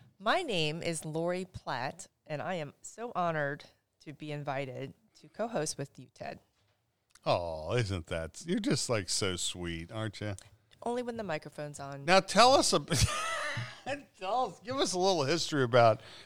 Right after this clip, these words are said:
Speaker 2: who you are and where you, where you grew up and all that
Speaker 1: Hmm.
Speaker 2: kind of stuff. Where'd you grow up at?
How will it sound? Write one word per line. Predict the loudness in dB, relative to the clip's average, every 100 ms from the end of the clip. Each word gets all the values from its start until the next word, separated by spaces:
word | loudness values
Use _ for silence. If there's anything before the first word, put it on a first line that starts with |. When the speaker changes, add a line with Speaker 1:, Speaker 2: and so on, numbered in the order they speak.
| 2
Speaker 2:
who | 6
you | 6 6 8
are | 10 12 12
and | 10
where | 8
you, | 8 6 4 2
where | 4
you | 6
grew | 6 6 10 12
up | 12 10 4
and | 2
all | 4 6
that | 4
Speaker 1:
Hmm. |
Speaker 2:
kind | 2 -2
of |
stuff. | -2 0 0 0
Where'd | 2 2
you | 2
grow | 4 4
up | 2
at? | -8